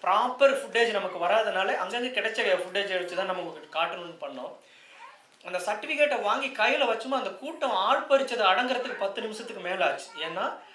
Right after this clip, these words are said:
அந்த மக்களுடைய அர்ப்பணிப்பும் உழைப்பும் அந்த பதட்டமும் இது கிடைக்குமா கிடைக்காதா, எத்தனையோ சவால்களுக்கு அப்புறம் இதை பண்றோம். அந்த ஜூரியா வந்த அம்மா வந்து பயங்கர ஸ்ட்ரிக்ட். ஒவ்வொருத்தரும் இண்டிவிஜுவலா அவங்க எவ்வளோ ப்ராப்பரா நட-, நடிக்கிறாங்களா என்னங்கிறதெல்லாம் பண்ணாங்க.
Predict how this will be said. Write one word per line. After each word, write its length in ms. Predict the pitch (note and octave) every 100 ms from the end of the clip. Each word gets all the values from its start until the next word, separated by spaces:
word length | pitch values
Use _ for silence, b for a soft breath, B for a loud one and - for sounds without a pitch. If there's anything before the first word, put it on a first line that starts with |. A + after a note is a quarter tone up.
| B
அந்த 180 | C3+ C#3+
மக்களுடைய 580 | D#3+ F3+ - C#4 B3+ F3+
அர்ப்பணிப்பும் 720 | D#3+ G#3 - C4 B3 A3+ G#3+
உழைப்பும் 640 | F3+ G3 B3 B3+ - A#3
அந்த 180 | A3 F#3+
பதட்டமும் 560 | F3+ F#3 B3 B3+ A#3 A3+
இது 140 | -
கிடைக்குமா 600 | - F#3+ B3 B3+ G3+ G3
கிடைக்காதா, 680 | F#3 G3 A#3+ A#3+ G3 F3 F3
எத்தனையோ 460 | E3 E3+ A#3+ C#4+ D4+
சவால்களுக்கு 520 | A#3 A3 A3+ G#3 -
அப்புறம் 260 | F3 A3+
இதை 220 | G#3 F#3+ F3+
பண்றோம். 260 | F3+ G3 G3 B B B B B _ _
அந்த 540 | E3+ F#3 F#3 F3+ E3+
ஜூரியா 400 | - C4+ D4+ C#4
வந்த 200 | G#3+ G#3
அம்மா 180 | G3 G#3+
வந்து 160 | A3+ A3
பயங்கர 480 | - D3+ B3 C4+ C4+
ஸ்ட்ரிக்ட். 320 | - F#3 F#3 - - - C#3+
ஒவ்வொருத்தரும் 640 | A3+ C4 F#4 D#4+ E4 D#4
இண்டிவிஜுவலா 420 | A#3+ C4+ B3 B3
அவங்க 280 | B3 A#3 G3+
எவ்வளோ 240 | F#3+ G#3 A3 G#3+
ப்ராப்பரா 440 | F#3+ F#3+ G3+ G3
நட-, 440 | G3 F3+ F3+ E3+ F3
நடிக்கிறாங்களா 520 | F3+ - F#3+ F3 E3+ E3+
என்னங்கிறதெல்லாம் 560 | E3+ F#3 F3+ E3+ A#3 -
பண்ணாங்க. 340 | E3+ D3 C3+